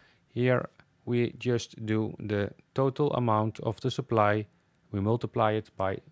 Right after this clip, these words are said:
fifty-five percent, or like zero dot fifty-five, that's the same. So about thirty-eight billion crab tokens are in circulation. Then we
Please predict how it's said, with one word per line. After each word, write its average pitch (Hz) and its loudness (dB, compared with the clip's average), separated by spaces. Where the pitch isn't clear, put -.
fifty-five 123 2
percent, 101 -2
or 101 0
like - -6
zero 107 2
dot 95 -2
fifty-five, - -2
that's - -6
the 110 -6
same. 143 2
So 107 2
about 131 4
thirty-eight 117 -2
billion 123 4
crab - -2
tokens 104 0
are 101 2
in 107 0
circulation. 110 -2
Then 175 6
we 165 2